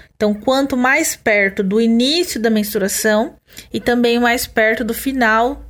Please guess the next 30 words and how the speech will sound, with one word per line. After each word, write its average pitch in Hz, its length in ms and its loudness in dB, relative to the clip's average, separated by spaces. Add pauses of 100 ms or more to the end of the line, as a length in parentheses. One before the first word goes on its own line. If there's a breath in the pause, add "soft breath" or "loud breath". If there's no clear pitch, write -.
(140)
da 226 100 0
menstruação, 233 720 0
que 208 100 -4
é 220 80 2
onde 214 220 2
eu 226 60 0
tenho 220 420 -2 (260)
bastante 226 600 0
alteração 240 420 0
hormonal. 233 560 -2 (600 loud breath)
Então, 226 360 2
entre 277 220 0
quarenta 285 640 0 (380)
por 254 120 2
cento 220 320 0
e 208 40 -8
cinquenta 233 400 -2
por 233 160 0
cento 214 260 -2
das 226 320 0
adolescentes 254 920 0
que - 160 -6
têm 277 260 -2
cólicas 214 600 0
intensas, 233 800 -4 (580 loud breath)
é, 190 800 2 (1200)
elas 226 300 0
podem 233 440 2
ter 240 180 2
endometriose 226 800 0